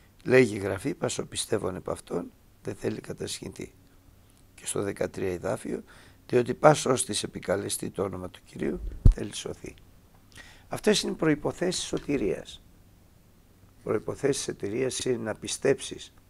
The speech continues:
ότι ο Πατέρας ανέστησε τον Ιησού Χριστόν εκ των νεκρών και να ομολογήσεις, σύμφωνα με το Λόγο του Θεού, ότι ο Ιησούς Χριστός είναι ο Κύριος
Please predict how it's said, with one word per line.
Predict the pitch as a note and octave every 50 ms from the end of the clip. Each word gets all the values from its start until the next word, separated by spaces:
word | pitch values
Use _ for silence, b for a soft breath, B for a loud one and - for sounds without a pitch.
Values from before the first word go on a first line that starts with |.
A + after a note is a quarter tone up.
| b b b b b b b b b
ότι | b A2+ G2+ -
ο | A2 -
Πατέρας | - A2 - - C#3 C3+ B2+ A#2+ G#2 -
ανέστησε | G2+ G#2+ A2+ C3 C3+ B2+ - - - - - -
τον | - - -
Ιησού | G2+ G2+ - - - -
Χριστόν | - - F2+ - - - G2+ F#2+ F#2
εκ | F2 -
των | - F2+ F2
νεκρών | E2+ - - G#2 B2+ - - C#4+ - - b b b b b b b
και | b - - B2
να | A#2+ A#2
ομολογήσεις, | A2 G#2 G#2 G2 F#2 F#2 F2 - - B2 B2 - - F#3+ - - - b b b b b b b b b b b - -
σύμφωνα | - - - E3+ C#3 C3 B2 A#2+ A2
με | A2+ A2
το | - A2+
Λόγο | G#2+ A2+ A2+ G#2 G2 F#2+
του | - - -
Θεού, | - - - - - - - - b b b b b b b
ότι | C#3 C3 C3 - B2
ο |
Ιησούς | A#2 A2+ - - - D3 - -
Χριστός | - E2+ G2 - - - D#3+ F3+ F#3 - B B B B B B B
είναι | C#3+ D3 C3+ C3
ο | A2
Κύριος | - - - D3 D3+ D#3 E3+ F#3+ G#3 G#3+ G3 - -